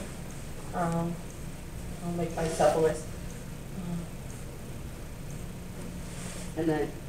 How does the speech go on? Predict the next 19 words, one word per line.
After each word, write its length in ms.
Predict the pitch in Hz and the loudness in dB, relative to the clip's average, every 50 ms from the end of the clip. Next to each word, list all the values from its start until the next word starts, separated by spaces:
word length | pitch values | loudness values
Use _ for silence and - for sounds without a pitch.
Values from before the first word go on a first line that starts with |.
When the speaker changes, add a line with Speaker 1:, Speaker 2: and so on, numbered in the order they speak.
| - | -2
Speaker 2:
and 200 | - 156 151 156 | 0 2 2 4
that 160 | 156 143 135 - - - - - - - - - - - - - - - - - 160 170 | 4 2 2 0 -2 -6 -6 -6 -6 -4 -4 -6 -6 -6 -6 -6 -6 -6 -4 -4 -2 0
grants 380 | 170 165 160 156 151 - - | 2 4 4 4 4 2 0
on 180 | 151 147 147 151 | -2 0 2 2
the, 120 | 147 143 143 - - - - - | 2 2 0 -2 -4 -4 -4 -4
is 120 | 156 151 - | -4 -2 0
that 220 | 151 147 143 - - - - - - - - - - - - - - - - - - | 2 2 2 2 0 -4 -4 -4 -6 -6 -6 -6 -6 -6 -6 -6 -6 -6 -4 0 4
big 220 | 156 156 151 143 147 | 6 6 6 6 4
on 160 | 147 143 143 | 2 2 2
our 200 | 143 143 139 139 | 2 2 2 0
agenda 500 | 143 147 - 151 147 147 151 151 139 - - | 0 0 0 0 0 2 2 2 2 2 2
for 100 | - 151 | 0 -2
the 100 | 135 147 147 - - | -2 -2 -2 -2 -2
twenty-seventh? 680 | 147 139 139 131 - - 156 139 143 151 139 139 143 | -2 0 0 0 0 0 2 2 2 0 0 0 0
I 40 | 139 | 0
mean, 200 | 143 143 143 147 | 0 0 0 0
we 60 | 143 | 2
definitely 360 | - 170 165 165 - 165 156 | 4 4 4 4 6 6 6
wanna 280 | 147 143 139 139 135 | 6 6 6 6 4